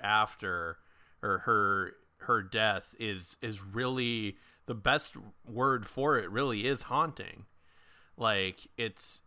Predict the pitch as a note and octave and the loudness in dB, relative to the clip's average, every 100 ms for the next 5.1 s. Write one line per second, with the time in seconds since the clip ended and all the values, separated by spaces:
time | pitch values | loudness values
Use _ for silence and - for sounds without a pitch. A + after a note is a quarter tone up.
0 | - A2 - C3 A2+ - - B2+ C3+ B2 | -10 -10 -6 -6 -4 -6 -2 -2 -2 0
1 | A#2 B2+ B2 B2 A2+ G#2 G2+ - - - | 2 2 0 -2 -2 -6 -8 -6 -6 0
2 | A#2 A#2 A#2 A2 G#2+ A#2+ B2+ G#2 G2 F#2 | 2 2 0 -4 -4 -4 -2 -4 -4 -6
3 | F2+ - _ - - _ - A2 G#2 G2 | -14 -20 _ -20 -20 _ -6 -2 0 -2
4 | F#2 F#2 F2 _ A#2 G#2+ F#2 E2+ G2+ F#2+ | -4 -6 -10 _ -2 0 0 -2 -4 -6
5 | - | -10